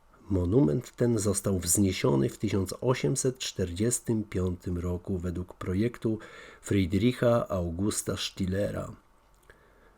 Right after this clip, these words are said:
Zatem, będąc w Berlinie, można bez trudu do niego dotrzeć. Sama zresztą nazwa Schildhorn jest połączeniem dwóch wyrazów – środkowo-dolnoniemieckiego słowa Horn,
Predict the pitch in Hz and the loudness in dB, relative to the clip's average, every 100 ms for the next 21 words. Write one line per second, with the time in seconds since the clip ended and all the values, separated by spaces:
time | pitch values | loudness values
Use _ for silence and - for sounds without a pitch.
0 | _ _ _ 95 117 - 113 95 131 202 | _ _ _ 4 4 6 2 4 4 4
1 | 87 127 104 104 104 107 175 67 55 - | 2 -2 -2 -2 0 2 2 0 -4 -6
2 | 101 - 156 135 127 127 - 147 165 156 | -4 -2 0 0 0 0 0 4 6 6
3 | 147 120 107 127 123 101 113 113 - 90 | 4 4 2 0 0 0 0 0 -4 -6
4 | - - - - _ - - - - - | -6 -6 -8 -10 _ -20 -20 -20 -6 2
5 | 160 165 120 107 120 - 104 98 92 113 | 4 4 2 0 -2 -2 -2 -2 0 0
6 | 123 - 110 101 101 - 123 151 - 117 | -2 -2 -4 -4 -4 0 0 0 -4 -4
7 | 104 101 110 110 - 127 127 - - - | -4 -4 -10 -14 -8 0 2 2 0 -2
8 | 113 117 107 143 143 131 107 101 139 127 | 0 0 2 4 4 4 2 2 0 2
9 | 113 110 113 104 101 - - - - - | -2 0 -2 -2 -4 -8 -14 -20 -20 -20
10 | - - - - 117 101 - 143 135 110 | -20 -20 -12 -2 0 0 2 2 4 4
11 | 107 123 120 107 104 95 92 - 131 131 | 4 6 6 4 2 0 -2 -2 -2 -2
12 | 95 92 - 92 110 120 80 - - 117 | -2 -2 -4 -2 -2 -2 -4 -4 0 6
13 | 147 104 95 | 6 4 -4